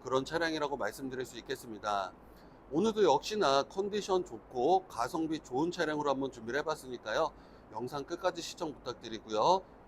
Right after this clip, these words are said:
구독, 좋아요, 알림 설정 부탁드리겠습니다. 제가 오늘 준비한 차량 간단하게 스펙부터 한번 설명드리겠습니다. 비엠더블유 엑스파이브 F바디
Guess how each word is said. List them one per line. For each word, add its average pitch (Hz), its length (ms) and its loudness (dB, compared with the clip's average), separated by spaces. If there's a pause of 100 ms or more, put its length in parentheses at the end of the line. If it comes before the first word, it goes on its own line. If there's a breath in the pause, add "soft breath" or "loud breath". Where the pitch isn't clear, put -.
구독, 175 320 2
좋아요, 135 300 6
알림 117 380 2
설정 135 540 -2
부탁드리겠습니다. 110 1200 0 (800)
제가 165 240 6
오늘 175 180 6
준비한 190 420 4
차량 180 380 4
간단하게 156 500 0
스펙부터 190 540 -4
한번 165 240 2
설명드리겠습니다. 127 1200 0 (520 loud breath)
비엠더블유 185 840 6
엑스파이브 147 1200 -2
F바디 139 800 2